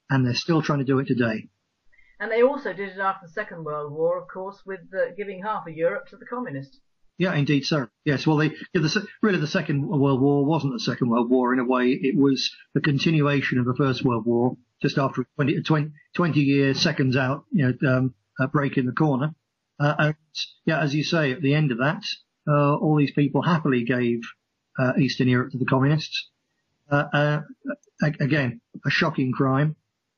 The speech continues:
Speaker 1: Um, just as in another rather eerie parallel, uh, having interfered and smashed up Iraq,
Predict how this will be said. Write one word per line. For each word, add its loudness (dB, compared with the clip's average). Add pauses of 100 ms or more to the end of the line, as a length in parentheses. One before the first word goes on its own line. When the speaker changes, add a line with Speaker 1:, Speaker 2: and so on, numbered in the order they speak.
(140)
Speaker 1:
Um, 2 (500)
just -2
as -2 (560)
in 4
another 2 (260)
rather 0
eerie 4
parallel, 0 (360)
uh, 2
having 0
interfered 2
and 2
smashed -2
up -2
Iraq, 2